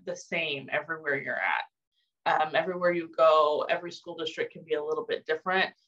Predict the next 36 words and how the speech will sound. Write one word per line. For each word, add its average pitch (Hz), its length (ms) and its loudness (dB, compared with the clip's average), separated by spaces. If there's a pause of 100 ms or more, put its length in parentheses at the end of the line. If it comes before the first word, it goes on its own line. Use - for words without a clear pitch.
(140)
with 175 160 -8
the 165 100 -6
way 156 200 2
they 156 160 2
implement 139 420 -8
sexual 143 320 -6
health 135 180 -4
education. - 640 -10
So - 140 -12
some 170 280 -2
schools, 175 460 -2
it's 160 140 -14
their 156 160 0
nurses 156 380 -4
or 165 180 -14
counselors 160 640 -2
or 151 320 4
even 160 360 -10
like 151 200 -6
a, 143 240 0 (800)
uh, 180 400 6
a 175 80 4
teacher, 196 580 2 (280)
like 160 100 -14 (160)
maybe 175 180 -12
a 160 60 -10
biology 180 500 4
teacher 202 340 -4
or 196 60 0
something, 202 360 -4
maybe 170 440 -4
implementing 165 720 -8
within 156 220 -12
their 151 160 0
own 147 100 -6
classrooms. 214 680 2